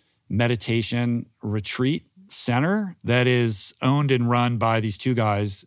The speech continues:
uh, Gary Guru, who's a meditation,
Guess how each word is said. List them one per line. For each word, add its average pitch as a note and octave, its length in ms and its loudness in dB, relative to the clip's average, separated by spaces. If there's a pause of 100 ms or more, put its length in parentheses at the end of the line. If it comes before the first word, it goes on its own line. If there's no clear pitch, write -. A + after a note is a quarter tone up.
uh, G2+ 220 -2
Gary G#2 300 -2
Guru, G2+ 380 -2
who's F#2 200 -6
a G2 240 -4
meditation, G2 840 -6